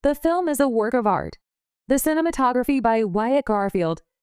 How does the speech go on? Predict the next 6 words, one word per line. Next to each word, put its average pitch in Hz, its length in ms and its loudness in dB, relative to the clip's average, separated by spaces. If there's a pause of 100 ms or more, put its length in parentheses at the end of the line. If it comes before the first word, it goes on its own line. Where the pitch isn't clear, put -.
(160)
captures 339 520 0
the 247 160 -2
unsettling 320 600 0
atmosphere 233 540 0
beautifully. 180 800 -2 (320)
Dark, 269 320 2